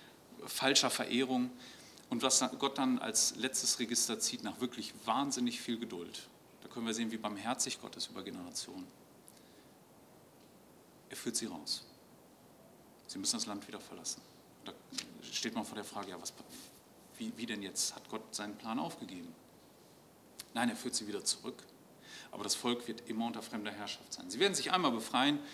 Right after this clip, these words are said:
in den Makkabäerkriegen von den Griechen, aber später werden sie immer unter fremder Herrschaft sein. Da ist natürlich die Frage, wie wird dieses,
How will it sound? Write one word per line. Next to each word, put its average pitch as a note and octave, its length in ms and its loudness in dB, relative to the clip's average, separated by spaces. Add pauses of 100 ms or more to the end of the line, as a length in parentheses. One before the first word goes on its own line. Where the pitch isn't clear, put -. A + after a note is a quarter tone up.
(220)
in A#2+ 80 2
den A2 60 6
Makkabäerkriegen A2+ 920 2 (300)
von G#2+ 140 -4
den F#2 120 0
Griechen, A#2 380 2 (320)
aber G#2 160 -2
später A#2+ 400 2
werden A#2+ 160 4
sie A#2+ 160 2
immer D3 240 4
unter C3+ 220 0
fremder A#2+ 300 0
Herrschaft - 420 -6
sein. F#2+ 160 -6
Da F#2+ 80 -4
ist G2+ 100 0
natürlich A2+ 240 0
die A2 100 -4
Frage, G#2+ 400 -2 (1900)
wie E3+ 280 0 (100)
wird - 320 2
dieses, F#3 540 4